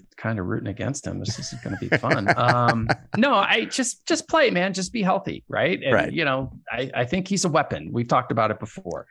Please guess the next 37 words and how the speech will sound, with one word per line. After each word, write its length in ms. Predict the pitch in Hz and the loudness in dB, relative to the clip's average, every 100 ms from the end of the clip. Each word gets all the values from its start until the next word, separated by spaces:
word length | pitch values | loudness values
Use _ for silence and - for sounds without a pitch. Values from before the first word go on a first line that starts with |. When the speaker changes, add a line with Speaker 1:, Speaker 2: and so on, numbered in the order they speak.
| - | 0
Speaker 2:
Right. 200 | 76 73 | 0 -2
Speaker 1:
You 100 | 98 | -6
can 140 | 95 98 | -2 2
use 180 | 131 | 2
him 140 | 151 147 | 4 4
in 80 | 139 | 4
the 60 | |
screen 340 | 127 - 143 131 | 2 0 0 2
game, 440 | 135 127 123 110 | 2 2 2 -2
wheel 320 | 104 117 147 135 | 0 2 2 4
routes, 580 | 131 123 120 - - | 4 4 2 -2 -10
stuff 300 | - - 135 | -8 -4 0
like 160 | 131 117 | 0 0
that. 340 | 117 107 104 - - - - _ | 0 2 0 -2 -14 -14 -20 _
He's, 480 | 123 120 110 - - | 0 0 0 -6 -4
I'm 140 | 104 | 0
not 180 | 113 143 | 2 2
saying 320 | - 147 127 107 | 2 2 2 0
the 60 | |
guy 340 | 95 113 101 95 | 0 2 4 2
is 180 | 92 | 0
not 240 | 101 95 90 - | -2 -4 -4 -4
talented 460 | 110 92 85 92 | -2 -2 -2 -6
as 100 | 82 | -4
hell. 320 | - 85 73 - | -2 0 -2 -4
I 160 | 92 95 | -4 -4
just 200 | 101 - | -4 -4
think 140 | 95 - | -6 -2
we 100 | 101 | 0
haven't 240 | 104 110 | 0 0
quite 340 | - 131 135 | 2 2 2
seen 220 | 131 196 123 | 0 0 0
it 120 | - | 0
yet, 300 | 98 69 - | -4 -4 -4
and 140 | 107 | -2
I'd 200 | 95 98 95 _ | 0 -2 -4 _
be 200 | 92 | -6